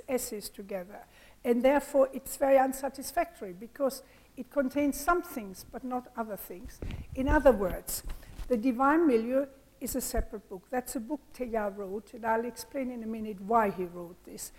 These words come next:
But what I want you to know is that you have to look, really, if I can find my list now, but if I can't, I can, well, I don't mat-, it doesn't matter. Um,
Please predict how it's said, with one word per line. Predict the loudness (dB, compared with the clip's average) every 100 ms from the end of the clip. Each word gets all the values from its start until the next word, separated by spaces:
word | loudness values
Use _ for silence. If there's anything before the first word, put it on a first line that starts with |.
| -20 -2
But | 2 4
what | 6 6
I | 6 4
want | 4 4 2
you | -2
to | -4 -4 2
know | 6 8 8 4
is | -4 -2 6
that | 6 6 0 -18 -4
you | -2
have | 4 4 4 0
to | 4
look, | 4 4 -2 -20 -20 -14
really, | -2 0 2 0
if | 0
I | 0
can | 0 -4
find | -2 -4 -4
my | -8
list | -6 -4 -4 -4
now, | -6 -8 -10 -14 -20 -20 -20 -14
but | -6
if | -4 0
I | 0
can't, | 0 -4 -2
I | -6
can, | -6 -10 -12 -18 -14
well, | -8
I | -6
don't | -6 -8 -10
mat-, | -12 -16 -18 -18
it | -14
doesn't | -12 -12
matter. | -12 -14 -12 -14 -14 -20 -20 -20 -14 -4
Um, | -2 -2